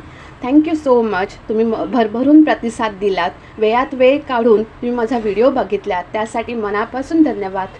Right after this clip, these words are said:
श्री स्वामी समर्थ, bless you. Thank you so much. हा केक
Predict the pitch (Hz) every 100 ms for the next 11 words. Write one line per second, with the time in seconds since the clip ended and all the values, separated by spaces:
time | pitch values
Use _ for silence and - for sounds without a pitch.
0 | - - - 302 392 320 240 214 208 202
1 | 190 196 180 208 240 254 226 196 196 -
2 | - - 262 269 285 269 262 254 240 214
3 | 175 - - - - - - - - -
4 | - - - - - 233 233 254 240